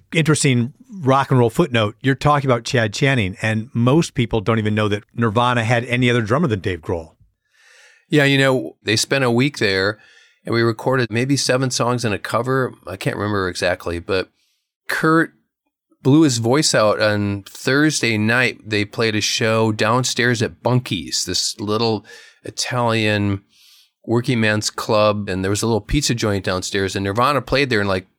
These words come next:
Speaker 2: fifty people showed up. Kurt sang so hard he blew his voice out, so we went in the studio the next day and he couldn't sing, so we didn't finish a couple of the tracks. They were supposed to come back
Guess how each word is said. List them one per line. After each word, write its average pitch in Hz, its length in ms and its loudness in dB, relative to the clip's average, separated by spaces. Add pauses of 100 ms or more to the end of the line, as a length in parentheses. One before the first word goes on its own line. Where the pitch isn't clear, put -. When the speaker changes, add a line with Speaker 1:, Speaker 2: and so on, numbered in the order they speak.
Speaker 2:
fifty 127 260 0
people 110 300 -4
showed 95 280 -2
up. 90 200 -2 (500)
Kurt 160 240 2
sang 139 220 0
so 143 160 2
hard 143 220 2
he 123 60 2
blew 123 200 2
his 131 160 2
voice 147 260 2
out, 98 140 0
so 131 100 0
we 135 60 2
went 156 140 2
in 143 40 2
the 127 60 2
studio 160 320 2
the 123 60 2
next 120 200 0
day 120 140 2
and 107 80 2
he 98 60 -2
couldn't 98 280 -4
sing, 90 360 -2
so 101 180 0
we 104 100 2
didn't 123 300 -2
finish 131 320 -2
a 113 60 -4
couple - 280 -4
of 90 80 -2
the 80 120 -6
tracks. 90 640 -4 (520)
They 127 160 0
were 156 60 4
supposed 175 320 2
to 156 60 2
come 135 260 0
back 123 380 2